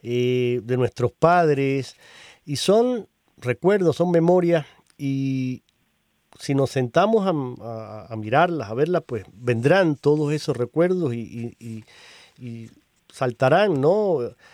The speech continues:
A, a las memorias que van construyendo nuestra vida y que nos van también moviendo y definiendo como personas. Pero hoy vamos a enfocarnos en, en, en esta memoria que tiene que ver con la memoria bíblica, como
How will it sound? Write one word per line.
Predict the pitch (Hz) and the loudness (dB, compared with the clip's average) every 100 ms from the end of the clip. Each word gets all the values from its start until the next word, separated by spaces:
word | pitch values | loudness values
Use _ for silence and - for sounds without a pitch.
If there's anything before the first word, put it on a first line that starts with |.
| - _ | -20 _
A, | 123 117 117 113 90 120 | -12 -8 -6 -8 -10 -12
a | |
las | 117 120 | -6 -4
memorias | 107 123 156 190 185 - | 0 2 2 4 0 0
que | 131 | -2
van | 127 147 156 175 180 - _ _ _ _ _ _ - | 2 4 4 4 0 -6 _ _ _ _ _ _ 0
construyendo | 143 131 135 143 185 185 160 | 0 2 2 4 4 4 2
nuestra | 127 - 127 | 0 0 0
vida | 156 190 180 | 2 2 0
y | |
que | - | 0
nos | 120 110 | -2 0
van | 123 220 | 2 2
también | 233 147 127 151 190 202 180 _ - - | 2 0 2 2 2 0 -6 _ -20 -6
moviendo | 123 120 131 196 208 151 | 0 2 4 2 2 0
y | |
definiendo | 127 - 123 135 156 156 | 0 -2 0 2 2 0
como | 135 123 | 0 -2
personas. | 123 107 147 127 - | -2 -2 0 0 0
Pero | 160 196 | 2 4
hoy | 247 175 151 _ _ - - | 4 2 -4 _ _ -20 -4
vamos | 135 180 190 | 0 2 0
a | |
enfocarnos | 185 175 147 170 160 170 143 | 0 -2 0 2 2 0 0
en, | 123 - | -2 -4
en, | 127 120 | -8 -10
en | - 120 | -6 0
esta | 156 185 - | 2 2 0
memoria | 175 143 156 196 151 127 123 - - - - _ | 2 4 4 4 2 -2 -4 -8 -20 -20 -20 _
que | 127 | -12
tiene | - 165 190 | -2 0 2
que | - | 2
ver | 143 165 180 180 | 4 4 2 0
con | 151 131 127 123 | 0 0 2 0
la | 123 | 2
memoria | 120 143 208 214 | 2 4 4 2
bíblica, | 139 170 160 127 120 131 131 | 4 4 4 0 -2 -4 -4
como | - 110 107 104 | -6 -6 -6 -8